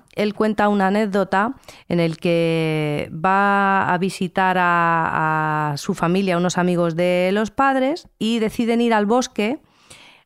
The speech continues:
a, a dar un paseo los, los chavales. Y su familia tenía un gato. Eh, cuentan que llegado al, al bosque, Israel Kiss ata al gato a un árbol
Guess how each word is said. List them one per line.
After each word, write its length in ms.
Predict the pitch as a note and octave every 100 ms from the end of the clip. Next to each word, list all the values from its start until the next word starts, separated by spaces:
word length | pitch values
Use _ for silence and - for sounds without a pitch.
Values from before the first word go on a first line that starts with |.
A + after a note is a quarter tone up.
| _ -
a, 1000 | E3+ E3 D#3+ D#3 D3+ D3+ D3 C#3+ C#3 -
a 120 | E3+
dar 140 | E3+ F#3+
un 80 | F#3
paseo 580 | F3 - G3+ G#3 B3
los, 460 | A#3+ F3 D#3 D3 -
los 420 | D3+ C#3+ C#3+ C#3+
chavales. 600 | - C#3+ D3+ C3+ C3+ - _ _
Y 520 | G#3+ A#3 A#3+ A#3+ - _ F3 B2+
su 160 | - A3+
familia 400 | A#3+ A3+ A3 G#3+
tenía 300 | F#3+ F#3+ F3+
un 100 | E3+
gato. 400 | D#3+ D#3 C3+ C3 _ - - - - _ -
Eh, 1000 | F#3+ F#3 F3+ F3+ F3+ F3 F3 E3+ E3+ E3+
cuentan 580 | A3+ A#3 A3 A3+ B3 C4 - _
que 180 | F3
llegado 500 | E3+ E3+ G3 G3+ G3+
al, 680 | G3 F#3+ F#3 F#3 F3+ F3+ F3+
al 800 | F#3 F3+ F3 F3 F3 F3 E3+ F3
bosque, 640 | F#3+ A3 - A3+ A#3+ - _
Israel 440 | F3 D#3+ F3 G3 -
Kiss 320 | G#3 G3 -
ata 420 | - G3 F#3+ E3+ E3+
al 140 | F3
gato 420 | F#3 F#3+ F3 D#3+ -
a 240 | F3 F3
un 440 | G3 G3+ F#3+ F#3+ G3+
árbol 420 | A3+ G#3+ A3